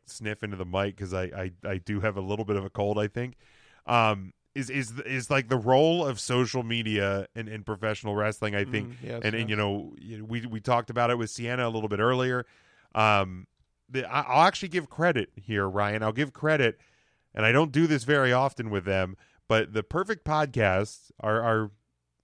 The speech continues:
Speaker 1: friends, if you wanna call 'em that, uh, Jason the Perfect Owner Smith and Adam Lavelle, kind of accidentally stumbled themselves into a g-, uh, into a decent topic this week.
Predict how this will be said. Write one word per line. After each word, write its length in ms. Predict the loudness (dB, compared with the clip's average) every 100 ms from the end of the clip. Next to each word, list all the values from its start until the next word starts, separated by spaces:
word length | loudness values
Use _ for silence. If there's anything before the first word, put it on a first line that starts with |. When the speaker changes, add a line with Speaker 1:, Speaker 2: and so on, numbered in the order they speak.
| -20
Speaker 1:
friends, 500 | -8 -2 0 -2 -6
if 100 | -6
you 100 | -4
wanna 140 | -4
call 200 | -2 -2
'em 80 | 0
that, 240 | 0 -2 -4 _ _ _ _
uh, 400 | 4 8 8 6
Jason 340 | 4 0 0 -2
the 60 |
Perfect 340 | 0 2 2 2
Owner 220 | 2 0
Smith 420 | -2 2 2 2
and 320 | 0 0 0
Adam 300 | 0 0 2
Lavelle, 360 | 0 4 4 4
kind 240 | 2 -2
of 160 | -2 -8 _ _ _
accidentally 600 | 0 0 2 4 4 2
stumbled 460 | -2 -2 0 0 0
themselves 500 | -2 0 4 4 2
into 200 | 0 0
a 40 |
g-, 180 | 0 -4
uh, 160 | -4 -6
into 360 | -6 -2 0
a 40 | 2
decent 360 | 0 -2 -4
topic 360 | 2 2 2 -4
this 200 | -8 -8
week. 240 | -8 -10